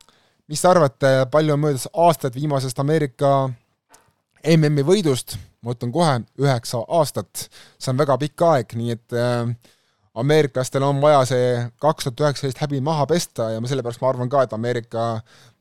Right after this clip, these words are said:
võidab selle turniiri, sest tõesti ikkagi liiga palju aega möödas sellest, kui Ameerika oli M M-i kõige kõrgema pjedestaali peal.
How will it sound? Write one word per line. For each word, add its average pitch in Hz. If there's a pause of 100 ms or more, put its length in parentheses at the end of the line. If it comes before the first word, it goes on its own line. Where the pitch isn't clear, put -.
(120)
võidab 147
selle 127
turniiri, 135
sest 117
tõesti 131
ikkagi 117
liiga 135
palju 127
aega 135
möödas 117
sellest, 131
kui 110
Ameerika 117
oli 110
M 135
M-i 120 (540)
kõige 127
kõrgema 127
pjedestaali 123
peal. 127